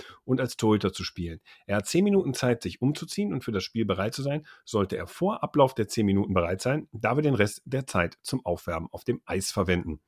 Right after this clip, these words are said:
Das heißt, in der D E L gilt, dann geht halt eben ein Feldspieler ins Tor.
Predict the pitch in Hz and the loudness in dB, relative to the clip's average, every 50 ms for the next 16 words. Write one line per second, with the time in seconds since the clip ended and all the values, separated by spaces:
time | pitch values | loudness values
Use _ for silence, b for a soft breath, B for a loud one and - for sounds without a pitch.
0 | _ _ _ _ _ _ _ - - - - - 135 - 143 127 110 110 101 - | _ _ _ _ _ _ _ -18 -10 -2 0 2 2 4 2 2 4 4 2 2
1 | - 104 123 135 113 98 101 120 151 - - _ - - 139 104 95 - - 120 | 4 2 2 4 4 6 6 4 4 0 -6 _ -6 -4 -2 -2 -4 -2 -2 -2
2 | 123 110 98 92 107 117 131 - 175 190 190 - - 160 139 110 95 92 - - | -2 -2 -4 -4 -4 -4 0 6 8 8 8 8 8 6 8 8 6 4 2 0
3 | - 87 98 135 | 2 2 2 2